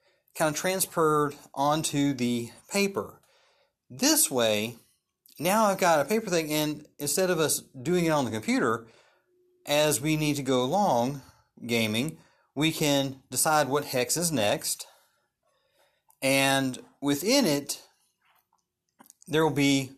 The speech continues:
probably a few encounters, because they're gonna be running at the one mile level.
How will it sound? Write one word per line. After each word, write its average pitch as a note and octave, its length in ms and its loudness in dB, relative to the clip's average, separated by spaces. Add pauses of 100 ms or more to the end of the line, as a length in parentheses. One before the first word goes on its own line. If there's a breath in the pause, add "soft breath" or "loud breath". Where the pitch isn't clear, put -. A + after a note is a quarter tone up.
probably B2 340 2
a A#2+ 60 -6
few G#2+ 240 -2
encounters, A2 600 -2 (440 loud breath)
because D3+ 540 0 (240)
they're F3 180 2
gonna C#4 160 2
be A3 100 2
running D#3 360 2
at C3 220 -2
the C3+ 260 -4 (100)
one F3+ 480 0
mile G2+ 320 0
level. F#2 400 -10